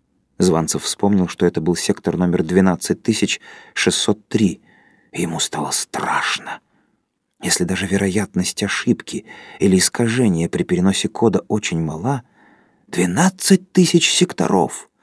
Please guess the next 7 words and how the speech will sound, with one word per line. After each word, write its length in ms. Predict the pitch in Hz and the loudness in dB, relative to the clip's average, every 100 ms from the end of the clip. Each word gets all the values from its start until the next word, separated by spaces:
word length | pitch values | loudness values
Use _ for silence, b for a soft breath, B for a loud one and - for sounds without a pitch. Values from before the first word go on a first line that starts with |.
| B B B | B B B
триллионы 760 | - 185 185 202 196 202 185 | 6 8 10 12 12 12 10
единиц 720 | 190 175 175 185 175 175 - 160 | 10 8 8 8 8 8 6 2
информации. 1000 | 135 - 147 139 113 - - - - _ _ _ _ _ _ _ _ _ _ _ _ _ _ _ - | 0 0 0 0 -2 -4 -6 -6 -8 _ _ _ _ _ _ _ _ _ _ _ _ _ _ _ -6
Каспара 720 | 82 - - 92 113 120 117 _ _ _ _ - | -4 -2 4 6 6 4 0 _ _ _ _ -10
все 240 | - 87 | -2 0
не 140 | 85 | 0
приходил. 600 | 82 87 - 73 - - | -2 -4 -4 -6 -6 -12